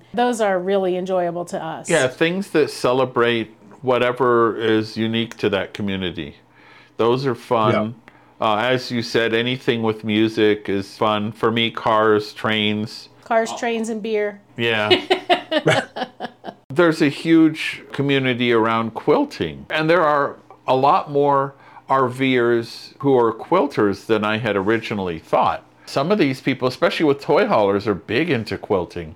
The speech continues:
Speaker 1: Or vice versa. Some quilters
Speaker 2: Are big into
Speaker 1: are into
Speaker 2: R V.
Speaker 1: <laughs>
Speaker 2: Yeah.
Speaker 1: to get the big R Vs so they have room for all their machines and everything.
Speaker 2: Yeah.
Speaker 3: Have you guys been down to Paducah, Kentucky,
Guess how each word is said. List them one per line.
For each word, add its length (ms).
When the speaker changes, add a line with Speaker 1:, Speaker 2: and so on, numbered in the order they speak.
Speaker 1:
Or 160
vice 280
versa. 360
Some 240
quilters 720
Speaker 2:
Are 100
big 280
into 100
Speaker 1:
are 140
into 180
Speaker 2:
R 20
V. 140
Speaker 1:
<laughs> 480
Speaker 2:
Yeah. 220
Speaker 1:
to 260
get 180
the 80
big 240
R 160
Vs 380
so 140
they 100
have 220
room 180
for 160
all 140
their 180
machines 520
and 120
everything. 400
Speaker 2:
Yeah. 240
Speaker 3:
Have 160
you 60
guys 180
been 160
down 200
to 180
Paducah, 500
Kentucky, 640